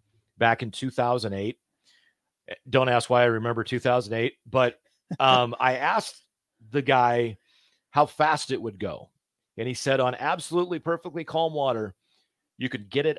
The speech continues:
Speaker 1: up to fifty-eight miles
Speaker 2: Oh,
Speaker 1: an
Speaker 2: yeah.
Speaker 1: hour.
Speaker 2: Sixty to sixty-five, maybe. Yeah.
Speaker 1: This one, he said fifty-eight miles
Speaker 2: Yep,
Speaker 1: an hour is top.
Speaker 2: that's about right. Yep.
Speaker 1: And I hit fifty-five. I never could get it to go faster than
Speaker 2: Yeah.
Speaker 1: fifty-five. So I don't know if I needed to get in and tune, which,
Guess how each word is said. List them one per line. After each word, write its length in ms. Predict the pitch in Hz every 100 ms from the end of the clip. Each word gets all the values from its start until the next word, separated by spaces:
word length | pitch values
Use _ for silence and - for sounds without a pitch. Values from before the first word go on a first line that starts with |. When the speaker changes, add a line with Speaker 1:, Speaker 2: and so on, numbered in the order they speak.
| -
Speaker 1:
up 200 | 139 -
to 100 | 120
fifty-eight 720 | _ 143 139 143 139 131 131
miles 260 | 117 117 110
Speaker 2:
Oh, 40 |
Speaker 1:
an 60 | 202
Speaker 2:
yeah. 120 | 170
Speaker 1:
hour. 120 | 170 -
Speaker 2:
Sixty 540 | 214 - - 208 208
to 240 | 185 175
sixty-five, 580 | 175 180 - 180 139 143
maybe. 220 | 135 151
Yeah. 180 | 151 156
Speaker 1:
This 180 | 185 -
one, 140 | 196
he 100 | 180
said 280 | 175 170 147
fifty-eight 400 | - 160 160 151
miles 180 | 135 131
Speaker 2:
Yep, 80 | 214
Speaker 1:
an 60 |
hour 60 | 165
is 80 | 113
top. 200 | - 98
Speaker 2:
that's 140 | 214
about 200 | 254 262
right. 180 | 240 214 -
Yep. 200 | 208 208 -
Speaker 1:
And 300 | 131 127 123 _ _ -
I 160 | 127 131
hit 300 | 92 220 -
fifty-five. 800 | - 175 180 160 151 131 127 120
I 60 |
never 220 | 120 147
could 180 | 151 151
get 120 | 143
it 80 | 139
to 80 | -
go 160 | 123 120
faster 380 | 131 120 -
than 160 | 123 107
Speaker 2:
Yeah. 60 | 123 156
Speaker 1:
fifty-five. 340 | 147 127 113 110
So 100 | 127
I 40 |
don't 140 | 135
know 120 | 131 127
if 100 | 123
I 60 |
needed 220 | 123 120 110
to 40 |
get 160 | 113 127
in 140 | 120
and 100 | 110
tune, 360 | - 143 131 120
which, 280 | 113 -